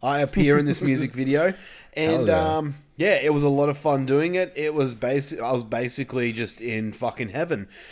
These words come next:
Speaker 1: as we were doing it, and you will see it very soon. It's coming out soon, so get ready for Bistu's new music video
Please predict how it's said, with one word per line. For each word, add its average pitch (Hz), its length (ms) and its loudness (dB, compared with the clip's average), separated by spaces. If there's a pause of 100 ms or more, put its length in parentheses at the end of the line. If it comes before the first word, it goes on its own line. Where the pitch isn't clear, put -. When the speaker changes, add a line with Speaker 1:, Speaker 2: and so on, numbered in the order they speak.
(180)
Speaker 1:
as 120 200 -4
we 127 120 0
were 131 100 2
doing 180 260 0
it, 139 140 -2
and 180 160 -2
you 254 120 -2
will 277 120 -2
see 240 340 0
it 139 280 -2 (340)
very 151 320 0
soon. 127 420 -2
It's 104 120 -8
coming 131 260 -2
out 123 160 -4
soon, 107 440 -2
so 107 360 -2 (380)
get 143 180 2
ready 131 360 0
for 113 280 -2
Bistu's 120 480 -4
new 120 160 -2
music 127 260 -4
video 110 560 -2